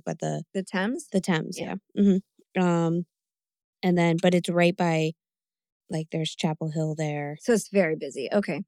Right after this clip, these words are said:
Speaker 1: Yeah.
Speaker 2: All right. So, yeah, then that would make sense. Like, people lingering around and, and walking around on a Friday night would not strike you as weird.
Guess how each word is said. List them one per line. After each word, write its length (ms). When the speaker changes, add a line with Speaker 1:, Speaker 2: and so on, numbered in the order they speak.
Speaker 1:
Yeah. 240
Speaker 2:
All 80
right. 220
So, 100
yeah, 160
then 140
that 160
would 120
make 200
sense. 340
Like, 200
people 300
lingering 460
around 320
and, 180
and 160
walking 340
around 220
on 80
a 60
Friday 320
night 260
would 160
not 220
strike 240
you 100
as 140
weird. 240